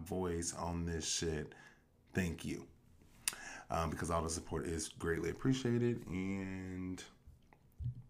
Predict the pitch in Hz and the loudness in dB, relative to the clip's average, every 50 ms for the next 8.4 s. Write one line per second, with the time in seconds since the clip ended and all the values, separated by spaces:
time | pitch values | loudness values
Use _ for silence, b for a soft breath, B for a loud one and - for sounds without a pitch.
0 | - - - - - - - - 85 90 104 135 170 185 160 113 85 80 80 78 | -12 -12 -12 -12 -14 -12 -4 2 4 4 6 6 6 4 4 2 2 0 -2 -4
1 | - - - B B B B B B B B B B B B B B 101 104 110 | -8 -12 -14 B B B B B B B B B B B B B B 8 10 10
2 | 113 113 117 120 117 110 107 110 107 98 92 90 87 101 104 110 107 - - 110 | 12 12 10 10 10 10 10 10 8 6 4 8 12 12 12 12 12 10 8 8
3 | 110 110 104 101 - - - - - - 95 98 101 98 101 101 101 98 - - | 10 10 8 8 6 2 2 2 4 6 8 10 12 12 12 12 10 8 6 6
4 | 113 104 98 98 98 98 98 95 95 92 92 92 92 92 95 98 104 110 - - | 6 8 8 8 8 8 6 6 6 6 4 4 4 4 4 6 6 4 4 2
5 | - - - - - 101 95 95 95 95 95 92 87 87 87 85 85 85 85 87 | -8 -12 -4 2 4 6 6 6 6 4 4 4 4 2 2 2 2 0 0 -2
6 | - b b b b b b b b b b b b _ _ _ _ - _ _ | -8 b b b b b b b b b b b b _ _ _ _ -20 _ _
7 | - 92 98 104 98 98 98 95 95 92 90 90 90 87 87 82 - - - 90 | 0 8 10 10 12 12 12 12 10 10 6 4 4 4 2 2 0 0 0 2
8 | 90 90 87 85 82 80 82 82 | 2 4 4 4 2 2 0 -2